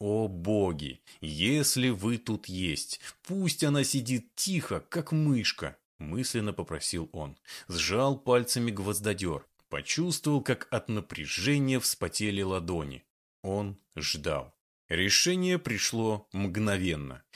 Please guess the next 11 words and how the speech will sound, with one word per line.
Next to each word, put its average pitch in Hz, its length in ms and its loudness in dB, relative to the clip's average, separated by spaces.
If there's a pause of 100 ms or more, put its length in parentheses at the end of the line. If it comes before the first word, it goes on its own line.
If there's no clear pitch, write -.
(140)
и 107 100 0
непонятная, 123 840 0
неподвластная 151 1000 2
разуму 120 460 0
сила 156 560 2 (140)
тут 139 200 0
же 98 100 -2
толкнула 151 540 2
его 139 380 4
из - 160 0
кустов - 580 -2